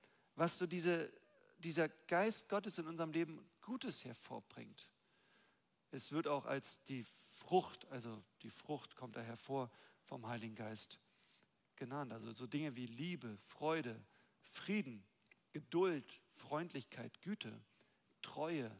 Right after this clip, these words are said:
Nachsicht, Selbstbeherrschung. Wenn man so einem Menschen begegnet, da fühlt man sich doch gesegnet. Das kann nur gut für einen sein. Und am Ende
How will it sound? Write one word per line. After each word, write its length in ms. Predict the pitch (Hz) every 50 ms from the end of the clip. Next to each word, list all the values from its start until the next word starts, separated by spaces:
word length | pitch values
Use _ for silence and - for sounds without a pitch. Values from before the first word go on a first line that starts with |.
| - _ -
Nachsicht, 800 | 135 135 143 156 151 - - - - 113 110 - - - - _ _ _ _ _ _ _
Selbstbeherrschung. 920 | - - - 147 151 - - - - 117 110 95 107 107 107 - - 127 127
Wenn 80 | 135
man 140 | 139 151 143
so 180 | 123 147 208 233
einem 260 | - 202 202 196 180
Menschen 340 | 180 185 175 - - 170 156
begegnet, 560 | 156 151 - 175 180 - - 131 127 123 - _ - - _ _ _ _ _ _ _ _ _ _ _ _ _ _ _ _ _ _ _ _ _ _ - - - _ _ _ _ -
da 220 | - - - - -
fühlt 240 | - - 131 127
man 120 | - 131 117
sich 140 | 110 113 -
doch 160 | - 110 -
gesegnet. 500 | - 113 101 120 143 - - 120 107 -
Das 160 | 110 107 -
kann 160 | - 131 139
nur 240 | 127 123 120 110 104 - - - - - - _ _ _ _ _ _ _ _ _ _ _ _ _ -
gut 180 | - 160 -
für 180 | - - 127 120
einen 200 | 110 110 113 107
sein. 380 | 107 110 107 107 107 107 107 - _ _ _ _ _ _ _ _ _ _ _ _ _ _ _ _ _ _ _ _ _ _ _ _ _ - - - _ _ _ _ _ _ _ _
Und 140 | 156 147 156
am 100 | 151 156
Ende 480 | 139 180 208 226 240 240 233 220 -